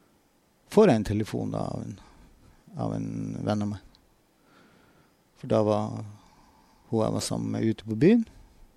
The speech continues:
Og så får jeg en telefon, og så sier vedkommende som ringer meg at, eh, du,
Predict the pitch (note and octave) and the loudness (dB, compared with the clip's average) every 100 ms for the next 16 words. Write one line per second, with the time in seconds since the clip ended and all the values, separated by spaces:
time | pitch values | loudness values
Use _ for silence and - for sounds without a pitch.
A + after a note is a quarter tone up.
0 | _ _ _ _ - - _ _ _ _ | _ _ _ _ -20 -20 _ _ _ _
1 | _ _ _ _ C#3 - - A#2+ A2 G#2+ | _ _ _ _ -8 -6 -2 0 0 0
2 | A2 G#2 - D#3 E3 E3+ - _ _ - | -2 -2 2 4 4 0 -8 _ _ -8
3 | A#2 A#2+ - - B2+ B2 A#2 A2+ - G2 | -6 -6 -4 2 6 6 6 2 -6 -14
4 | - - - - _ _ G#3+ B2+ G#2+ - | -14 -18 -20 -20 _ _ -4 -2 -2 -2
5 | A2 G#2 G2+ A2 A2 A2 A2 - - - | -2 -2 -4 -4 -2 -4 -4 -4 -6 -6
6 | - - - - | -6 -6 -6 -6